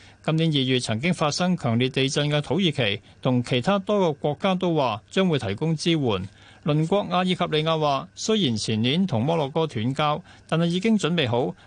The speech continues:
向飛往摩洛哥嘅人道主義同埋醫療航班開放領空。國家主席習近平向摩洛哥國王穆罕默德六世致慰問電。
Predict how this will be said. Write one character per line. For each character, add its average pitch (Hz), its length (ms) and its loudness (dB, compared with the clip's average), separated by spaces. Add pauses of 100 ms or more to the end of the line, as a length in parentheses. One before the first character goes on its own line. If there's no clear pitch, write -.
向 175 240 0
飛 220 280 0
往 147 200 0
摩 175 140 0
洛 139 140 0
哥 170 160 -2
嘅 165 220 -2
人 104 200 -2
道 127 120 0
主 127 240 -2
義 156 280 0
同 117 140 -2
埋 110 200 0
醫 190 100 2
療 131 180 2
航 98 260 -2
班 156 240 0
開 156 260 -2
放 127 240 -2
領 110 200 -2
空。 143 240 0 (400)
國 139 120 2
家 160 160 0
主 151 160 -4
席 139 160 -2
習 120 220 -2 (100)
近 117 180 0
平 104 280 -2 (120)
向 143 160 0
摩 175 240 0
洛 143 140 0
哥 170 220 -2
國 151 240 -2
王 104 360 -2 (260)
穆 147 200 0
罕 143 200 0
默 156 220 0
德 185 220 -2
六 139 180 -2
世 143 320 0
致 - 220 -4
慰 143 160 2
問 127 200 0
電。 117 280 0